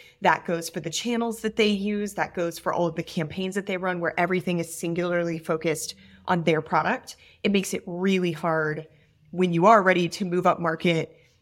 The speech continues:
start talking about being more of a platform, start selling from more of a solution mindset. So that's the first thing. The second thing, in my opinion, is separating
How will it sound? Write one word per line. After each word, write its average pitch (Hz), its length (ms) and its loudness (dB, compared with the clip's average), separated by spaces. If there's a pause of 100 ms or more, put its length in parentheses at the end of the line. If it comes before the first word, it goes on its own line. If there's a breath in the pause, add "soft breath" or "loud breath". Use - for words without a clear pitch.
start - 300 2
talking 175 300 -2
about 165 240 4
being 175 260 0
more 175 160 -2
of 165 60 -2
a 160 40 -4
platform, 156 800 -4
start 160 340 -6
selling 156 340 -4
from 165 120 -8
more 156 160 -4
of 151 80 -8
a 156 80 -6
solution 151 540 -8
mindset. 180 480 -4
So - 100 -12
that's 202 220 0
the 185 60 -6
first - 280 -4
thing. - 220 -12 (460 soft breath)
The 185 80 -6
second 285 420 -4
thing, 165 400 0 (440 soft breath)
in 165 120 -8
my 196 180 6
opinion, 160 560 0 (400 soft breath)
is 185 340 2 (220)
separating 170 1200 0